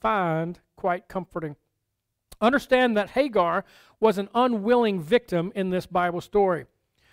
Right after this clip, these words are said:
Now, we do not know how young she was, but she was most likely still relatively young.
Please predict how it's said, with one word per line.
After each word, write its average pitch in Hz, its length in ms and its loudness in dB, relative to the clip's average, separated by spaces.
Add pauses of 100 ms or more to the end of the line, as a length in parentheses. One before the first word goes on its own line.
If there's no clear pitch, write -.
(120)
Now, 202 80 2
we 269 160 2
do 320 100 0
not 240 200 4
know 226 220 4
how 190 140 2
young 202 340 2
she - 180 -8
was, 175 400 0
but 202 120 -6
she - 80 -12
was 233 160 -4
most 247 280 0
likely 208 400 0
still 254 300 -4
relatively 185 640 0
young. 170 340 0